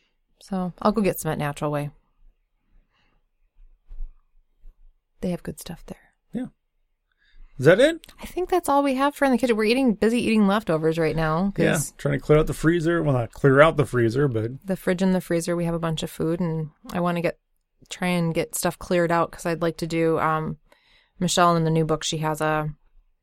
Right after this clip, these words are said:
Speaker 1: four week, and then there's a fifth week that was added for pre-orders of the book for a meal plan.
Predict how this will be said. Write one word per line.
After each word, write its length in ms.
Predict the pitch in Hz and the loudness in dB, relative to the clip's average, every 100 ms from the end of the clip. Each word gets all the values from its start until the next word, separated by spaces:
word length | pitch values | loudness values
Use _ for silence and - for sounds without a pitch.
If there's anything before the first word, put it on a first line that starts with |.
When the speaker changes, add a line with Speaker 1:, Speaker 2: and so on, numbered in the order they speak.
| _ _ _ _ _ - | _ _ _ _ _ -20
Speaker 1:
four 300 | - - 208 | -10 0 2
week, 300 | 214 220 220 202 | 2 0 0 0
and 100 | 175 | 0
then 80 | |
there's 200 | 170 160 160 | 0 0 0
a 80 | |
fifth 280 | 156 175 - | -2 -4 -4
week 180 | 165 156 | -6 -4
that 140 | 165 156 | -6 -2
was 180 | 165 | -4
added 340 | 160 160 165 160 | -2 -2 -2 -4
for 220 | - 156 | -4 -4
pre-orders 640 | - 170 160 165 160 160 | -2 0 2 0 0 -4
of 80 | - | -4
the 100 | 165 | -6
book 320 | 160 170 - - | -4 -8 -8 -20
for 260 | - 165 160 | -8 -6 -4
a 260 | 160 160 - | -6 -8 -2
meal 220 | 180 175 | 0 0
plan. 280 | - 165 | -2 -4